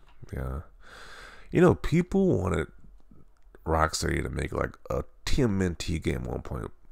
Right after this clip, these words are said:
They made, they wanted them to make a Batman Beyond game. They wanted to make a, hell, they wanted to make a Justice League game, but we, we aren't getting that. We're gonna get these live service B S nonsense 'cause W B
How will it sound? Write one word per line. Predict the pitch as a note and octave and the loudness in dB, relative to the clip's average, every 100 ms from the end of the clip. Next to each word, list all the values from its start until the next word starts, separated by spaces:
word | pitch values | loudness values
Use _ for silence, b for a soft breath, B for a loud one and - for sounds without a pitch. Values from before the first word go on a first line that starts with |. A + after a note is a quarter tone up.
| B B - | B B -4
They | - | 0
made, | F#2+ G2 - | 2 2 0
they | F#2+ | 0
wanted | G#2 G2+ | 2 2
them | F#2 | 0
to | F2 | 0
make | E2+ | -2
a | - | -4
Batman | - F2 E2 D#2+ | -2 0 0 -2
Beyond | D2 D2 C#2 C2+ | -2 -2 -2 -4
game. | B1+ - - | -8 -10 -6
They | - | -2
wanted | D#3 | -2
to | B2+ | 0
make | G2+ - | -2 -2
a, | - | -2
hell, | B2 G2 | 0 0
they | F#2 | 0
wanted | G2+ | -2
to | F#2 | -2
make | G2 F#2 | -4 -4
a | |
Justice | D#2 F2 D#2+ D#2+ | -4 -6 -6 -8
League | D2+ - | -8 -6
game, | - G1+ D2+ | -8 -8 -8
but | - | -6
we, | F#2 B2 - | -6 -6 -4
we | A2+ | -2
aren't | C#3+ A#2+ | 0 -2
getting | A#2 G2+ | -4 -4
that. | C#2+ B1+ - - - | -6 -10 -12 -20 -6
We're | F2 | 0
gonna | A#2+ G#2+ | 0 0
get | F#2+ | -4
these | F#2+ F2 | -4 -4
live | E2 F2+ F2 | -4 -6 -4
service | E2 C#2+ C#2 | -6 -6 -8
B | - F2 E2 | -8 -6 -4
S | E2 | -4
nonsense | D2+ E2+ F2 A#1+ - | -4 -6 -6 -8 -10
'cause | D2+ D2 | -10 -8
W | - E2 D#2 | -6 -4 -4
B | C#2+ E2+ E2 | -4 -4 -6